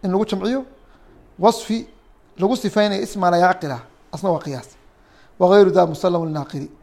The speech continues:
Intaa waxaan ahayn, kii soo naqliya markaasi loo nabadgelinayaa. Qaar kale waxay ku bedeleen shardiga dambe, "Khamsun wa sittun jamcuhu lam yunqali." "Khamsun wa sittun jamcuhu lam yunqali." Waa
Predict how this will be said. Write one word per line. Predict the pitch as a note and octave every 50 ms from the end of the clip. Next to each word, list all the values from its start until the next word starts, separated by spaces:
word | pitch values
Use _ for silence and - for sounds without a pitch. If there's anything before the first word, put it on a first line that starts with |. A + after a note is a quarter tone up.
| _ - -
Intaa | - F#3 F#3
waxaan | F#3 D#3+ F#3 E3+ E3+
ahayn, | D#3+ G3+ G#3+ D#3+ - - - - - - _ _ - - - - - _ -
kii | - - A3 A3
soo | G#3 - G3+ G#3
naqliya | G3+ F#3+ E3 E3 F3 F3 E3
markaasi | E3 E3 - D#3+ C#3+ C3+ - - G#3+ - - - - -
loo | E3 E3 E3+ E3+
nabadgelinayaa. | D#3 D3 D3+ D3 - D#3 C#3+ C#3 C3 B2+ A#2 A#2 A2 G2+ - - - - - - - - - - - _ - - - _ - - - - - - - - - - _ _ - _ _ -
Qaar | C4 C4+ B3 G3
kale | - A3 G3 G#3
waxay | G#3 G3+ G3+ G3+
ku | - C4
bedeleen | G3+ G3+ E3+ F3 F#3 F3+ E3
shardiga | - A3 G#3 - F#3 E3+ E3+
dambe, | D#3+ - E3 D#3+ D3+ G3 A3+ - -
"Khamsun | - - G#3+ A3 G#3 F#3 - G3 F3+ F3
wa | E3+
sittun | E3 - B3 B3 - C4 G#3+
jamcuhu | E3+ G3 F#3+ - E3+ E3 D3+ D#3+ E3+
lam | F3 F3 E3+
yunqali." | D#3+ D3+ D3 - F#3+ D3 C#3 - - - - - _ _ _ _ _ _ _ _ _ _ _ _ _ _ - - -
"Khamsun | - B3 C4+ C4+ G3+ B3+
wa | A#3+ G#3+
sittun | - C4 - - A3
jamcuhu | G3 B3+ B3 A3 G#3+ A3 A#3
lam | B3+ B3+ A#3
yunqali." | A3+ G#3+ G3+ - A#3+ A#3 G3 D#3 D3 - - - _ _ _ _ _ _ _ - -
Waa | - F3+ G3 G3 F#3+ F#3 F3+ E3+ D#3+ D3+ D3+ D3